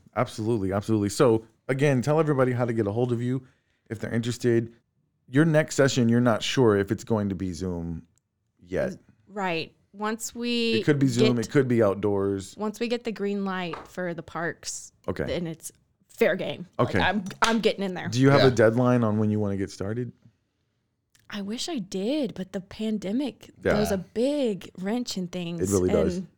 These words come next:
Speaker 1: It really
Speaker 2: uh,
Speaker 1: does.
Speaker 2: I have parents that are already like, "Can we start up Zoom again?" I'm like, "Hmm, give me a break."
Speaker 1: Yeah.
Speaker 3: Yeah, yeah, yeah, for real.
Speaker 2: Let me
Speaker 1: Yeah.
Speaker 2: take it. 'Cause I stayed up, uh, that le-, the recital itself,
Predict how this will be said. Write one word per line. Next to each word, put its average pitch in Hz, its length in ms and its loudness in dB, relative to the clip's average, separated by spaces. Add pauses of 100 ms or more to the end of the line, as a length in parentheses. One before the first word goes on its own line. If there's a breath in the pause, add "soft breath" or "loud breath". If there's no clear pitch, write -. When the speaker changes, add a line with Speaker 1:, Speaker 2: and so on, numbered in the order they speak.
(120)
Speaker 1:
It 95 60 -8
really 98 220 0
Speaker 2:
uh, 92 40 -2
Speaker 1:
does. 82 240 -2 (720)
Speaker 2:
I 214 60 -6
have 269 200 -2
parents 240 260 -4
that 208 100 -2
are 180 80 0
already 196 220 -2
like, 196 160 -2
"Can 226 120 -2
we 269 60 2
start 269 220 0
up 208 100 -6
Zoom 254 160 0
again?" 190 240 -2
I'm 196 80 -4
like, 208 300 -6
"Hmm, 226 220 0 (140)
give 202 120 -10
me 214 60 -4
a 208 40 -6
break." 208 240 -6
Speaker 1:
Yeah. 143 320 6
Speaker 3:
Yeah, 156 140 2
yeah, 143 260 8
yeah, 113 300 6
for 120 240 0 (100)
real. 120 160 6
Speaker 2:
Let 277 160 4
me 359 160 2
Speaker 1:
Yeah. 127 60 6 (120)
Speaker 2:
take 101 120 4
it. - 60 -10 (120)
'Cause 320 220 2
I 269 180 4
stayed 311 480 2
up, 269 380 2 (100)
uh, 233 80 0
that 220 400 -2
le-, 214 200 -4 (460)
the 214 140 -4
recital 240 480 0
itself, 185 500 -2